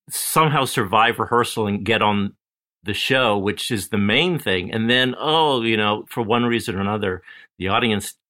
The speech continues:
doesn't like them or something goes wrong.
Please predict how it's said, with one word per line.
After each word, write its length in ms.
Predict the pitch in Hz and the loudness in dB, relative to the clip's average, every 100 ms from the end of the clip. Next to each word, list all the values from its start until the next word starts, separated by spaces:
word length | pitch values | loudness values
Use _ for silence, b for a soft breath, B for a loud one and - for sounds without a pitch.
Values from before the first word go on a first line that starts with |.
| _ 92 | _ -8
doesn't 400 | 101 95 101 92 - | -4 -4 -4 -8 -10
like 340 | 85 78 76 _ | -8 -4 -6 _
them 260 | 82 87 - _ _ _ | -8 -8 -14 _ _ _
or 180 | 95 92 | -4 -4
something 400 | - 98 92 95 | -2 -4 -2 -4
goes 300 | 87 90 - | -4 -6 -6
wrong. 460 | 95 87 78 78 | -6 -4 -4 -8